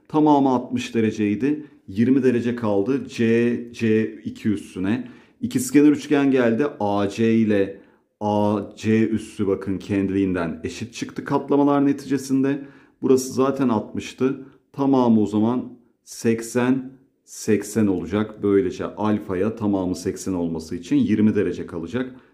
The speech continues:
Çünkü altmış olduğunu biliyoruz zaten bir açının eşkenarda. D şıkkı.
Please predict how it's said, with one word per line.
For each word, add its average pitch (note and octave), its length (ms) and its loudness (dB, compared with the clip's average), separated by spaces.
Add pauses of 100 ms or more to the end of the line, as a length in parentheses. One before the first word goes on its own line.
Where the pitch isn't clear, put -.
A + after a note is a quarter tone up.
(120)
Çünkü G2 280 -2
altmış G2 440 -2
olduğunu G2+ 340 2
biliyoruz B2+ 360 4
zaten F2+ 380 -2
bir F2+ 100 -6
açının E2+ 340 -6
eşkenarda. D2+ 640 -10 (340)
D B2 180 4
şıkkı. - 380 -8